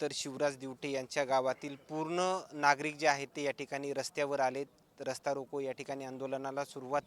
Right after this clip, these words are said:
केली आहे आणि या दरम्यान येत असलेल्या प्रतिक्रिया मात्र जे काही या प्रकरणातील आरोपी आहेत त्यांच्यावर मकोका लागला पाहिजे ही मागणी जी आहे ती या ग्रामस्थांनी लावून धरली आणि या दरम्यान आलेल्या प्रतिक्रिया मात्र आणखीन काही अपडेट्स मिळतील का हे देखील पाहणं तेवढंच महत्त्वाचं ठरणार आहे. कॅमेरामॅन सो सुरेश मीडिया बीड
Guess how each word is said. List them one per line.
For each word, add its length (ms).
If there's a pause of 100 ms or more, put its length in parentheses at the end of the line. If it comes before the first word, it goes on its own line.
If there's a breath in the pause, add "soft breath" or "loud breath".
केली 240
आहे 80 (340 loud breath)
आणि 200
या 120
दरम्यान 340
येत 160
असलेल्या 360
प्रतिक्रिया 520
मात्र 280
जे 160
काही 300
या 100
प्रकरणातील 580
आरोपी 360
आहेत 160
त्यांच्यावर 440
मकोका 400
लागला 260
पाहिजे 320
ही 100
मागणी 360
जी 100
आहे 200 (300 loud breath)
ती 60
या 140
ग्रामस्थांनी 580
लावून 240
धरली 300
आणि 220
या 120
दरम्यान 300
आलेल्या 320
प्रतिक्रिया 480
मात्र 200
आणखीन 360
काही 200
अपडेट्स 360
मिळतील 280
का 180 (340 loud breath)
हे 60
देखील 240
पाहणं 280
तेवढंच 280
महत्त्वाचं 440
ठरणार 200
आहे. 100 (400 loud breath)
कॅमेरामॅन 420
सो 200
सुरेश 300
मीडिया 340
बीड 220